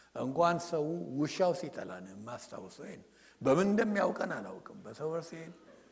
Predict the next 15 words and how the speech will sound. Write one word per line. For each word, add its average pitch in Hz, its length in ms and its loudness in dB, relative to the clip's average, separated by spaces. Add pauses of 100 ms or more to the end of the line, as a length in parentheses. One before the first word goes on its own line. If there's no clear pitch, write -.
(420)
ልጆችም 196 460 10
ይወጣሉ፣ 202 480 2 (420)
«ጴንጤ፣ 226 300 -2 (260)
ቆስጤ፣ 165 280 -2 (260)
ቆስጤ፣ 247 320 0 (200)
ጴንጤ።» 185 280 2 (320)
በቃ 254 240 0 (580)
እንደተሰደብን 180 760 -2
እኛ 175 120 -6 (100)
መጽሐፍ 170 340 -6
ቅዱሳችንን 165 680 -10
ይዘን 160 320 -10 (360)
እንሄዳለን። 170 580 0
ውሻውም 156 500 0
ይጮኻል፣ 165 440 -4